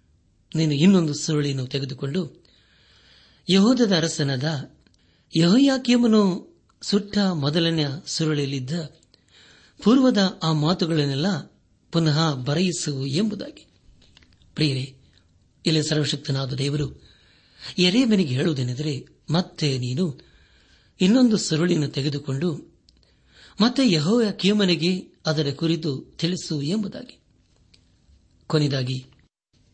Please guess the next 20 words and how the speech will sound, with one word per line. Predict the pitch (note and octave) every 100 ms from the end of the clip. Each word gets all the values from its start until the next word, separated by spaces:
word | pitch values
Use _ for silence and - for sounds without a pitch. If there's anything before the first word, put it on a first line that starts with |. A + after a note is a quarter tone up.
| _ _ _ F3+
ಯೆರೆಮೀಯ | A3+ A#3+ F#3
ಪ್ರವಾದನ | D#3 D3 C#3+ C#3+ C3
ಗ್ರಂಥ | C3 B2+ C3+
ಮೂವತ್ತಾರನೇ | C3 D3 D3+ C#3+ D3 D3+
ಅಧ್ಯಾಯ | B2+ - - - - _ _ _ _ _ _ _ _ -
ಮೂವತ್ತರಿಂದ | D#3+ D#3 - C3 C3 B2+ _ _ _ _ _ _ G3
ಮೂವತ್ತೆರಡನೇ | G#3 G#3 F#3+ B3
ವಚನಗಳನ್ನು | G#3+ - F3 D3+ C#3 B2+
ಓದುವಾಗ, | C3 C3 A#2+ E3+ C#3 - _ _ _ _ _ _ _
ಪ್ರಿಯ | - D3
ದೇವಜನರೇ, | C3 C#3+ C3 C3+ C3+ B2+ - _ _ _ _ _ _ _ _ -
ಈ | A#3+
ವಚನಗಳ | B3+ G3+ B3+ A#3+
ಮೂಲಕ | F#3 F3+ E3
ನಾವು | C#3+ B2+
ತಿಳ್ಕೊಳ್ಳುವುದೇನೆಂದರೆ, | C#3 E3+ E3+ C3 B2+ A#2+ C3+ C3 - _ _ _ _ _ _ _ _ _ -
ದೇವರು | C3+ D3 B2+
ಹೇಳಿದ | C3+ D3+ C3
ಹಾಗೆ | C3 C#3+ B2+ - _ _ _ _ _ _ _ _ _ _ _
ಯೆಹೋಯಾಕೀಮನ | F3+ F#3 B3 A#3+ A3 F3 F3+ F3